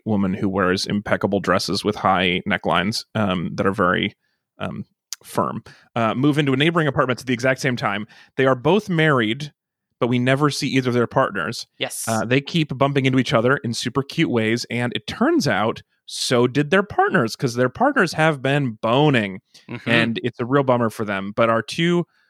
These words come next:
Speaker 1: cuckolded heroes, um, eat noodles, um, act out parts of their, the infidelity, uh, and eventually fall in love and don't do anything about it.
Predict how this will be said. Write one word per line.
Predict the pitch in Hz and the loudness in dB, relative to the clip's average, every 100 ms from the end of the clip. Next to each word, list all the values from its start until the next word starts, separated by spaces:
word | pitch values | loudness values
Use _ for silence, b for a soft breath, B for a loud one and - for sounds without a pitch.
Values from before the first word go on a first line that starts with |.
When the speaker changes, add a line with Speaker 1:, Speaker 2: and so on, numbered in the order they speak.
| _ _ - | _ _ -6
Speaker 1:
cuckolded | 156 - 156 135 131 | -6 0 2 2 -2
heroes, | - 147 131 113 117 110 - _ _ _ - | 0 4 6 4 2 -2 -8 _ _ _ -6
um, | 113 110 107 104 - | -2 -2 -4 -6 -6
eat | 120 117 | -6 0
noodles, | 123 143 294 - - - | 2 2 0 -2 -14 -6
um, | 127 123 117 | 0 0 0
act | 127 - | -2 2
out | 131 - | 0 2
parts | - 127 - | 0 0 0
of | 123 | 0
their, | 120 127 123 123 - _ | 2 4 4 2 -2 _
the | - 127 | -4 0
infidelity, | 127 - 120 120 127 139 143 - - | 0 0 2 2 4 2 2 -2 0
uh, | 120 117 - | 2 2 0
and | 120 123 123 127 123 | 0 2 2 -2 -4
eventually | 127 123 123 143 131 | -2 -2 0 0 0
fall | - 139 | 2 2
in | 139 | 4
love | 143 151 | 2 2
and | 160 | 0
don't | 165 | 0
do | 214 | 2
anything | 220 139 98 | 0 -2 -2
about | 90 | 0
it. | 85 | 0